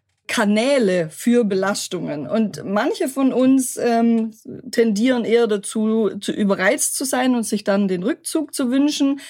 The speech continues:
während wieder andere vom Temperament und von diesen, von diesen Kanälen her eher dazu tendieren,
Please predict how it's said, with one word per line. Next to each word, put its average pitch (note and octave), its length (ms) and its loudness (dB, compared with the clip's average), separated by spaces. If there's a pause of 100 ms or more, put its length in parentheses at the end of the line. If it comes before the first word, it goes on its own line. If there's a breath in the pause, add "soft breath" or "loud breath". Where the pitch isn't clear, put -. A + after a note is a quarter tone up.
(240 loud breath)
während G#3+ 440 2
wieder A3 280 2
andere G#3+ 440 2
vom G#3 240 -2
Temperament G#3+ 680 0
und F#3+ 120 -4
von G3+ 140 -2
diesen, F#3 500 -4
von G3 180 -4
diesen G3 220 0
Kanälen G#3+ 520 0
her G#3+ 280 2
eher G#3+ 240 2
dazu G3 380 0
tendieren, F#3+ 640 2